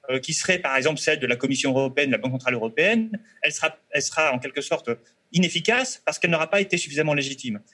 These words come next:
C'est la raison pour laquelle, quand on dit que le politique doit revenir, euh, dans, euh, dans l'économie, euh,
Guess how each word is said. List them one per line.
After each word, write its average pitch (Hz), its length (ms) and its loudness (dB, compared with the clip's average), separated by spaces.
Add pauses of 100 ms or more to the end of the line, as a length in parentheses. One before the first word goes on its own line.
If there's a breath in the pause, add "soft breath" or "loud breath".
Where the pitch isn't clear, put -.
(160 soft breath)
C'est - 120 0
la 160 80 4
raison 175 200 2
pour 175 100 2
laquelle, 156 280 -2
quand 131 180 -4
on 156 40 2
dit 202 160 0
que 202 80 2
le 160 140 0
politique 175 540 -2 (200)
doit 135 140 4
revenir, 180 580 2 (360)
euh, 120 220 4
dans, 135 460 2
euh, 113 220 4
dans 131 160 2
l'économie, 143 560 2 (520 loud breath)
euh, 139 220 4